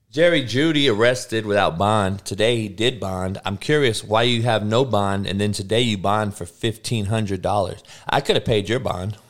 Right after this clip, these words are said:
I thought you were gonna have some million dollar bond. Like, what the fuck's going on there? How much bullshit are we going through out here?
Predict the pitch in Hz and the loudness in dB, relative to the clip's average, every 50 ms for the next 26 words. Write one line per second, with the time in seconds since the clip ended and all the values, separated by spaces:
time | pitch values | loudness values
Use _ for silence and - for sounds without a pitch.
0 | _ - - _ - 117 - 120 101 - - - 95 98 101 107 107 98 - 110 | _ -20 -10 _ -4 -2 -2 -2 -2 -2 -4 -6 -6 -4 -2 -2 -2 -4 -4 -6
1 | 104 101 107 113 113 110 110 113 117 139 131 98 92 95 92 92 95 101 104 - | -6 -4 -4 -2 -2 -2 0 0 0 0 0 -2 -4 -6 -6 -4 -2 -2 -2 -2
2 | 139 - - - - - 220 196 - - 202 196 196 196 196 190 196 208 226 - | -4 -8 -10 -10 -8 -6 -6 -6 -4 -2 -2 0 0 0 0 -2 -2 -4 -4 -6
3 | - - - _ _ - _ _ _ _ _ _ _ _ _ 233 269 294 302 254 | -8 -12 -14 _ _ -20 _ _ _ _ _ _ _ _ _ -10 -8 -8 -8 -8
4 | - - - _ - 107 123 139 143 131 120 - - 117 107 98 - 95 92 92 | -8 -10 -12 _ 0 2 4 6 4 4 2 0 0 0 0 0 0 -4 -4 -4
5 | 95 98 90 - 92 101 110 107 95 - - 95 98 104 107 104 98 92 90 92 | -6 -8 -6 -4 -4 -2 -2 -2 -2 -4 -8 -10 -10 -10 -10 -12 -14 -14 -16 -18
6 | - | -20